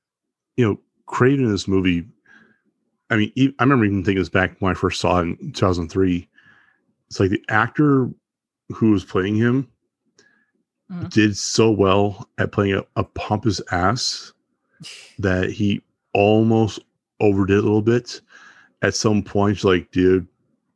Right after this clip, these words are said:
Speaker 1: are you phoning it in or are you just overdoing it?" It's hard to tell which one you're doing,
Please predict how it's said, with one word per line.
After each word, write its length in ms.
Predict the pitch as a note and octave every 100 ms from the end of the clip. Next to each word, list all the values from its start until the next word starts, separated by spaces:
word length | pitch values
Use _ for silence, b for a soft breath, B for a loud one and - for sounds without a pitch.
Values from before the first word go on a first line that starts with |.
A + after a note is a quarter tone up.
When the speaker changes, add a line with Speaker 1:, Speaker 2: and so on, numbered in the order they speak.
| _ -
Speaker 1:
are 100 | G2
you 160 | G2 G2
phoning 360 | - G2+ G#2
it 60 | G2
in 200 | G#2 A2
or 60 |
are 60 | F#2+
you 120 | F2+
just 120 | F2 -
overdoing 500 | F#2 E2+ F2 E2 D#2+
it?" 80 | E2
It's 140 | -
hard 200 | - F2+ E2+
to 60 |
tell 100 | F#2
which 160 | F2 -
one 80 | E2
you're 80 |
doing, 380 | E2 E2+ D#2+ D#2